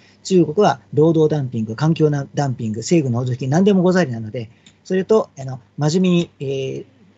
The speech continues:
コストをかける、えー、日本の企業が太刀打ちできないという状況を全くそのままにして、えー、まあ、えー、国際入札しましょうっていうと、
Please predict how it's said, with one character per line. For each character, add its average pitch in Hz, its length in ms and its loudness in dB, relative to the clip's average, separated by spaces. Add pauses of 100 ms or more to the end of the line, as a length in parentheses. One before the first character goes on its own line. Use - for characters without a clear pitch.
(160)
コ 185 100 -2
ス - 120 -4
ト 127 100 -6
を 113 40 -10
か 143 120 -8
け 156 120 -2
る、 123 200 -4
え 139 40 -8
ー、 131 40 -6
日 139 80 -4
本 151 140 0
の 143 80 -4
企 139 180 -6
業 120 60 -6
が 110 80 -8
太 - 280 -8
刀 196 140 0
打 - 20 0
ち 175 100 -4
で 185 100 2
き 202 100 -2
な 196 80 0
い 185 80 -2
と 175 80 -2
い 185 100 2
う 185 80 6
状 180 160 0
況 190 240 0
を 180 160 2 (160)
全 190 120 2
く 247 200 0
そ 226 100 -4
の 226 60 0
ま 226 80 2
ま 220 80 0
に 208 120 0
し - 80 -14
て、 269 240 0 (340)
え 156 60 -2
ー、 143 100 -2
ま 147 200 0
あ、 131 120 -14
え 131 240 -14
ー、 127 40 -14
国 - 180 -10
際 175 180 2
入 170 100 2
札 151 220 -6
し 151 100 -6
ま 156 80 -2
し - 80 -4
ょ 139 60 -2
う - 20 -6
っ - 40 -14
て - 120 -8
い 175 40 -4
う - 20 -16
と、 220 240 -2